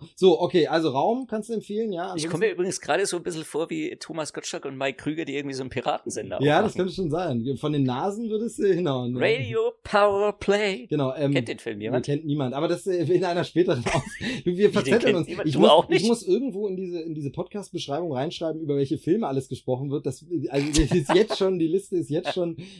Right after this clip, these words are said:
Speaker 1: äh, viel zu lang. Von daher, sprich mal, was hast du denn noch so, ähm, ähm, es gibt, jetzt, wir brauchen jetzt auch gar keine
Speaker 2: Äh,
Speaker 1: künstlich
Speaker 2: was?
Speaker 1: tolle Überleitung, äh, machen, weil das ist so, so,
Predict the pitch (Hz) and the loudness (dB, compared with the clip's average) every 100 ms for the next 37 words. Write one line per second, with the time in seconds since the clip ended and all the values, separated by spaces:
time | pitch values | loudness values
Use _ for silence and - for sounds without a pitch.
0 | 135 143 143 170 175 175 135 160 147 117 | -8 -4 -4 -4 -6 -2 -2 -2 -4 -2
1 | 151 175 214 - 214 226 165 165 190 196 | 0 2 0 -2 -4 -2 -2 -4 -6 -4
2 | 139 160 - 160 143 139 135 139 143 123 | -2 -4 -4 -4 -2 -4 -4 -6 -6 -6
3 | 202 151 139 185 - 147 139 180 185 151 | -8 -6 -4 -4 -6 -6 -6 -4 -4 -2
4 | 131 196 160 - 160 165 156 170 147 170 | -2 -2 -2 -6 -8 -8 -6 -2 -2 -2
5 | 202 151 151 156 165 156 175 208 143 131 | -4 -6 -6 -2 -2 -2 -2 0 2 0
6 | 139 135 139 147 131 127 127 135 160 143 | 0 -2 -4 -4 -2 -2 -2 -4 -2 -2
7 | 139 139 127 143 139 131 127 | -2 -2 -4 0 0 0 -2